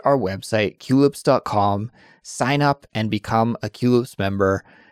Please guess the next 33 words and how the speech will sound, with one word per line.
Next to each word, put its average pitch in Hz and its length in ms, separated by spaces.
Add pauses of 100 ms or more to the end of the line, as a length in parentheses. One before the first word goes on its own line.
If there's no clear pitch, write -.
and 101 240
then 123 480
you'll 104 220
be 104 220
able 101 360
to 104 540
access - 520
it. - 300
We 110 100
have 107 440 (340)
a 98 80
P - 260
D 175 200
F 143 220
version, 143 520 (100)
which - 300
you 107 80
can 101 180
download 107 580
to 107 100
your 92 160
computer 175 640
and - 280
print - 360
out 147 420 (380)
if - 200
you'd 143 160
like 131 240
to. 233 320 (400)
And 113 100
we 123 120
also 180 300
have 131 500